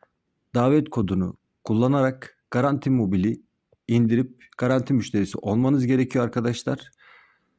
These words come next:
Garanti Mobil'i indirip davet koduyla,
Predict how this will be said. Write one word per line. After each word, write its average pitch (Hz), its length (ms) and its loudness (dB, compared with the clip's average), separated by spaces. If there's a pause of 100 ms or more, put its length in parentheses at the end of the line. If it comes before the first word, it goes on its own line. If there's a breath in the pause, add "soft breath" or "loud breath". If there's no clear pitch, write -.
(120)
Garanti 139 340 0
Mobil'i 117 320 2
indirip 120 560 0 (300 loud breath)
davet 127 320 0
koduyla, 92 380 -2